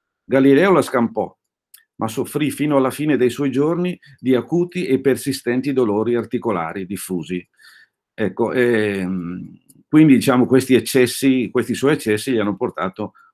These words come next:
una discreta, una discreto guaio. <clears throat> milleseicentonove, l'anno del cannocchiale. Ecco, questo del cannocchiale è interessante. Dunque, eh, i cannocchiali già esistevano, eh, non era, non è un'invenzione di Galileo, già circolavano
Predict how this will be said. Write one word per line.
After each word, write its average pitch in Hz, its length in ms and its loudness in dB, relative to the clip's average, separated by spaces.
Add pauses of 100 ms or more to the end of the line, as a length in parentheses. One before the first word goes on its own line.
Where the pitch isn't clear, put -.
una 98 400 -4 (240)
discreta, 98 760 -4 (440)
una 104 180 -2
discreto 98 720 -2
guaio. 90 640 0
<clears throat> - 480 -4 (720)
milleseicentonove, 135 1000 4
l'anno 151 280 2
del 147 140 -2
cannocchiale. 101 680 -6
Ecco, 113 340 -8
questo 151 280 -4
del 135 120 2
cannocchiale 135 500 0
è - 20 2
interessante. 92 760 -6 (260)
Dunque, 143 440 4
eh, 117 200 0
i 131 100 2
cannocchiali 165 580 2
già 123 140 0
esistevano, 101 840 -4
eh, 101 180 -8
non 101 220 -4
era, 123 280 2
non 110 200 2
è 123 60 4
un'invenzione 104 680 0
di 92 100 -2
Galileo, 85 460 -6
già 110 200 -4
circolavano 107 880 0